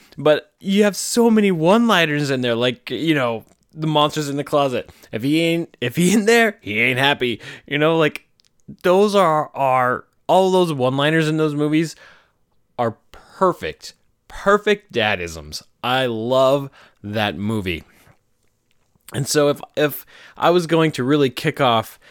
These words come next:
my dadisms, and I'm not gonna hit 'em all right now, I'm just gonna dig into one. We'll do this throughout as I, as I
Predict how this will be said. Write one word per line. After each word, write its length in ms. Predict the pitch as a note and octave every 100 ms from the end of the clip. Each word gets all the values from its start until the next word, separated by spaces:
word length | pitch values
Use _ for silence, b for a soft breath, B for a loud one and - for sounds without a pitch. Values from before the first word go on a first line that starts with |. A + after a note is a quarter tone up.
| B B B -
my 320 | B2 C3 C3+
dadisms, 800 | A#2 A2+ A2+ G#2 G2 F#2 G2+ A2+
and 80 | C3+
I'm 120 | D3
not 180 | D3 B2
gonna 160 | C3
hit 100 | A#2
'em 120 | A#2+ A2
all 160 | G#2+
right 120 | G#2+
now, 200 | G2+ F#2+
I'm 80 | F#2
just 120 | G2+
gonna 140 | - A2
dig 160 | A#2
into 160 | A2+ A#2+
one. 440 | A2+ G#2+ G2+ G#2
We'll 120 | G#2 G#2+
do 200 | G#2+ G#2+
this 180 | G#2
throughout 480 | - A#2 G#2+ G#2 F2+
as 120 | F#2+
I, 200 | G2 F2+ -
as 220 | A#2+ G2+
I 240 | F#2+ F2+